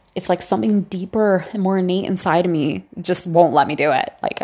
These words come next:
I mean, I have my agency, absolutely, my free will, but it's like this part of me that's like, "Hun, if they don't want your help, they will let you know.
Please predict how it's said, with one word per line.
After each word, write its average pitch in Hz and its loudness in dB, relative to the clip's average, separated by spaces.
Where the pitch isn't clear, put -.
I 160 -2
mean, 147 -6
I 160 -4
have 156 -4
my 156 -4
agency, 156 -4
absolutely, 160 -2
my 160 -6
free 165 -8
will, 165 -4
but - -2
it's - -8
like 165 0
this 175 0
part 220 2
of 202 0
me 180 0
that's 156 -6
like, 151 0
"Hun, 175 0
if 185 -4
they 180 0
don't 247 0
want 156 -10
your 180 -14
help, - -12
they 165 -6
will 175 -2
let - -6
you 156 -4
know. 135 -8